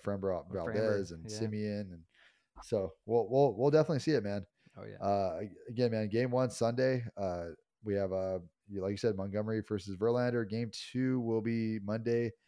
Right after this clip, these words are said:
Speaker 1: and I gotta think that's gonna be Framber Valdez going out there, um, for that
Speaker 2: Framber
Speaker 1: start.
Speaker 2: against Eovaldi,
Speaker 1: And he
Speaker 2: probably. Yeah.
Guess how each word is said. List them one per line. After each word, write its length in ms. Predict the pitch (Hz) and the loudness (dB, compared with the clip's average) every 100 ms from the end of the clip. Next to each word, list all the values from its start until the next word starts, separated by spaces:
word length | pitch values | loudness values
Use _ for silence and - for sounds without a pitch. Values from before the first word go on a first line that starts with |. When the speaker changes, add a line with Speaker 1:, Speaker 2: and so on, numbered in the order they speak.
| _ _ - | _ _ -6
Speaker 1:
and 100 | 98 | -4
I 100 | 107 | -4
gotta 520 | 101 110 120 123 120 | 2 6 8 8 6
think 280 | 131 127 - | 6 2 0
that's 220 | 101 101 | 0 0
gonna 180 | 113 107 | 0 0
be 240 | 107 110 104 | 2 0 0
Framber 340 | 98 104 104 | 0 0 2
Valdez 400 | 107 107 123 104 | 4 6 6 4
going 180 | 98 107 | 2 2
out 160 | 113 101 | 2 0
there, 260 | 90 85 _ _ _ _ - | -2 -4 _ _ _ _ -10
um, 300 | 87 85 82 82 | -6 -6 -6 -8
for 120 | 98 | -2
that 260 | 98 92 - | 2 0 -2
Speaker 2:
Framber 60 | 101 | -4
Speaker 1:
start. 300 | 90 98 98 | -2 -2 -6
Speaker 2:
against 260 | 98 - | -10 -12
Eovaldi, 320 | 95 95 98 | -10 -8 -6
Speaker 1:
And 160 | 107 101 | -6 -2
he 140 | 123 | 2
Speaker 2:
probably. 340 | 156 113 120 123 120 | 2 0 -8 -12 -12
Yeah. 240 | 104 101 | -12 -12